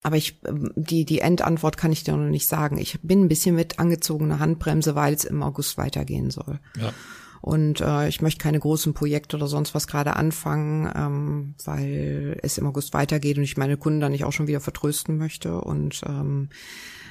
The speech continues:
Speaker 1: es ist ein ganz klein bisschen auch noch Plan B dabei, weil ich festgestellt habe auf dieser Segeltour, ähm, weil ich nämlich verantwortlich für, ähm, die Segelmacherei bei uns an Bord war,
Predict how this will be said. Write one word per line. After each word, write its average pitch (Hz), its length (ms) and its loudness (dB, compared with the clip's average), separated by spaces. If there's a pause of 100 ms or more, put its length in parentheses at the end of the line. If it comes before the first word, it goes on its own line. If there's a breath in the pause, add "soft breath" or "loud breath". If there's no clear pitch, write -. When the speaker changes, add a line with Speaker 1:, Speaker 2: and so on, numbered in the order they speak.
(220 loud breath)
Speaker 1:
es 165 400 4
ist - 80 4
ein 156 100 4
ganz 185 200 4
klein 196 180 6
bisschen - 260 2
auch - 80 4
noch 165 220 2
Plan 156 400 4
B 190 420 2
dabei, 196 640 0
weil 160 420 0
ich - 220 -4
festgestellt 160 600 2
habe 160 200 0
auf 165 140 0
dieser 156 240 2
Segeltour, 170 920 2
ähm, 147 400 -2
weil 160 140 0
ich 151 80 -6
nämlich 160 220 2
verantwortlich 156 640 2
für, 147 580 0
ähm, 143 400 0
die 143 140 2
Segelmacherei 151 800 2
bei 160 80 2
uns 127 200 0
an 139 160 0
Bord 131 300 0
war, 160 380 0